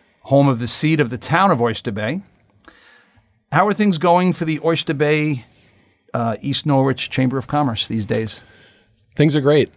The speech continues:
Speaker 2: Um, we are, um, in a period of, um, of growth. We've seen a transition. It's a historic community. Um, was home to Teddy Roosevelt. Um,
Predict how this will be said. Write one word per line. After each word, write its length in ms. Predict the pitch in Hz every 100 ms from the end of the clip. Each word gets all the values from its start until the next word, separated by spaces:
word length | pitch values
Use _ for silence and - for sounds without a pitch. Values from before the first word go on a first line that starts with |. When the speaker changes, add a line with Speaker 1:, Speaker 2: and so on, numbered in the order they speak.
| -
Speaker 2:
Um, 560 | 107 107 104 104 92 87 - - _ _ _ -
we 420 | 101 107 110 110
are, 640 | 101 107 104 101 98 95 90 - -
um, 420 | 101 98 92 95 95
in 140 | 110
a 40 | 101
period 560 | - 104 107 113 113 -
of, 540 | 92 90 87 87 - -
um, 540 | 90 85 82 82 82 - - - - -
of 140 | 87
growth. 460 | 78 95 107 - - _ _ _ _ _ -
We've 180 | 92
seen 220 | - 101 95
a 60 |
transition. 840 | - 98 92 90 92 101 101 104 -
It's 220 | 92 -
a 260 | 90 87 82
historic 540 | 104 - - 104 101
community. 560 | - 95 92 92 95 92 - -
Um, 520 | 82 82 80 78 78 - _ _ _ _
was 180 | - 82
home 200 | 101 92
to 100 | 90
Teddy 220 | - 90
Roosevelt. 580 | 87 85 85 87 87 - - _ _ _ _ -
Um, 680 | 82 80 73 71 73 85